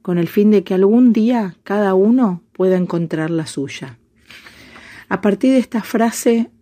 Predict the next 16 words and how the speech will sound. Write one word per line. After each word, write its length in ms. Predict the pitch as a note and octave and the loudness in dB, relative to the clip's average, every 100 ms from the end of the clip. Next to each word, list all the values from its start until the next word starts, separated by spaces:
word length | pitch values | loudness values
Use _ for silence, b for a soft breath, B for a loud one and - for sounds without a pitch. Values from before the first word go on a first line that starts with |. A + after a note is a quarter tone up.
| _ _ _ | _ _ _
me 140 | F#3 F#3 | -10 -2
quedo 200 | G#3 G3+ | -2 0
pensando, 680 | F#3+ F#3 - F3 E3 D#3+ | -2 -2 -4 -4 -4 -4
¿no? 180 | E3+ A3+ | -4 -6
¿Cómo 260 | - G#3+ G#3+ | -2 0 2
podemos 440 | G#3 G3+ G#3 G3 | 0 0 0 -2
an-, 220 | F3 F3 - _ | -6 -6 -10 _
ayudar 460 | - D#3+ G3 G3 G#3 | -14 -8 -2 0 0
a 80 | F#3 | 0
nuestros 440 | F3 - F#3 - | -4 -6 -10 -4
hijos 400 | F3+ - F#3 F3+ b b b - | -4 -2 -4 -4 b b b -6
a 80 | F#3 | -4
encontrar 540 | F3+ F3 E3+ F3 E3 | -2 -2 0 0 -2
su 180 | - E3+ | -4 -6
propia 320 | E3+ E3 E3 | -6 -4 -6
estrella? 580 | A#2+ D#3+ C#3+ A#2 D#3 | -6 -10 -10 -10 -16